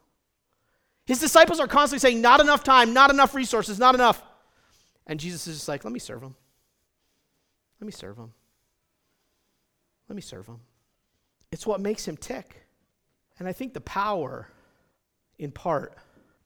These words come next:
of what Jesus has to say next is that this is his pattern of life from cradle to grave, if we want to say that, right? "For even the Son of Man came not to be served," verse forty-five,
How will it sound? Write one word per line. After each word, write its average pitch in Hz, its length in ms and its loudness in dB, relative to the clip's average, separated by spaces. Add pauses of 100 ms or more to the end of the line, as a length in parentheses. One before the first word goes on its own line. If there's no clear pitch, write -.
(400)
of 131 140 -16
what 160 160 -8
Jesus 165 320 -14
has 143 180 -6
to - 60 -16
say - 200 -10
next - 520 -12 (360)
is 131 100 -14
that 123 240 -10
this 160 200 -10
is 208 120 -14
his 139 140 -12
pattern 147 420 -12
of 117 140 -18
life 123 260 -10
from 107 280 -20
cradle 165 560 -12
to - 160 -20
grave, 120 560 -16
if 123 140 -20
we 127 60 -20
want - 180 -20
to 113 60 -20
say - 160 -20
that, - 220 -20 (840)
right? 226 260 -10 (800)
"For 156 280 -8
even 214 440 -6
the 202 80 -4
Son 185 260 -6
of 160 160 -8
Man 135 400 -8
came 147 320 -10
not 151 300 -8
to 151 100 -10
be 143 220 -14
served," 117 460 -14
verse 123 200 -16
forty-five, 113 800 -14